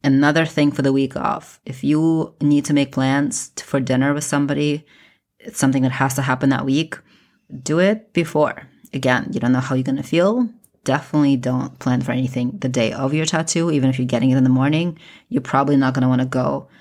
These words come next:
sit in a restaurant, have dinner, socialize with somebody that night. You're gonna wanna go home. You're gonna wanna maybe order some food in or pick some food up or eat whatever you've cooked,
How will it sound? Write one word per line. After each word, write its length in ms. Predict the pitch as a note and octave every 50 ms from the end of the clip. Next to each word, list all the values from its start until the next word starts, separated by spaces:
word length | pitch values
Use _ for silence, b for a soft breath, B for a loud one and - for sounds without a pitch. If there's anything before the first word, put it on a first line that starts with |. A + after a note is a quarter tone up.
| b b b b
sit 240 | - - - D3
in 60 | C#3+ D3
a 60 | C3+
restaurant, 580 | A#2+ - B2+ - - - - B2 B2+ B2+ B2+
have 260 | - - C#3+ C3+ C3 C3
dinner, 220 | C3 B2+ B2 C3
socialize 480 | C3 - C3+ - - - C3+ C3+ B2+ B2+
with 80 | B2
somebody 340 | - - B2 B2 A#2 A2 A#2+
that 240 | A#2 B2 - - -
night. 320 | A#2+ A2+ - - - - - b b b b b b
You're 120 | - -
gonna 180 | D3 C3 C3 B2
wanna 160 | A#2+ B2 B2+
go 160 | B2+ C#3 D#3
home. 440 | D#3+ D#3+ D#3+ C#3+ C#3 C#3 D3 D3+ - B B B B B B -
You're 80 | - -
gonna 200 | B2+ B2+ B2 B2
wanna 480 | A#2+ A#2+ B2 B2+ C3 C3 C3+ C#3+ C3 - - - _ -
maybe 260 | - C#3+ C3 C3 C#3+
order 220 | - D3 D3 C#3+ D3
some 200 | - - C3+ C3
food 200 | C3 C#3 C#3 E3
in 340 | E3+ F3 F3 E3+ E3 D#3+ -
or 60 | D3
pick 240 | - - - C#3+ -
some 140 | - C#3 C3
food 200 | C3 C3+ C3+ -
up 400 | D3 D#3+ D#3+ D#3 D#3 - - - -
or 300 | C#3 C3+ C3 C3 C#3 C3+ - - - - -
eat 180 | - D3 C#3 -
whatever 260 | - C#3+ C3+ C3+ B2+
you've 180 | C3 C3 C3 -
cooked, 400 | - E3 E3 E3 - - -